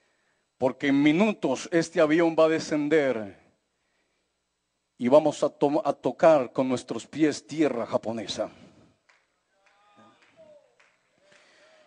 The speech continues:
Y en el momento que toquemos tierra japonesa, vamos a demandar las promesas que de Dios el Señor nos ha dado.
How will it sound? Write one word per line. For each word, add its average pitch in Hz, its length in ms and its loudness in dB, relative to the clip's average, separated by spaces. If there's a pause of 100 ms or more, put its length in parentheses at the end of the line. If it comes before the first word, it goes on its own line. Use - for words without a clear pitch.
(340)
Y 131 80 -2
en 139 80 2
el 135 80 2
momento 165 560 2
que 175 100 -2
toquemos 170 600 -2
tierra 180 320 0
japonesa, 160 560 4
vamos 165 360 2 (360)
a 165 160 2
demandar 156 580 4
las 139 260 -4
promesas 139 600 2
que 135 100 -2
de 123 200 2
Dios 127 220 2
el 113 60 -10
Señor 131 440 0
nos 120 240 -8
ha 113 80 2
dado. 107 340 0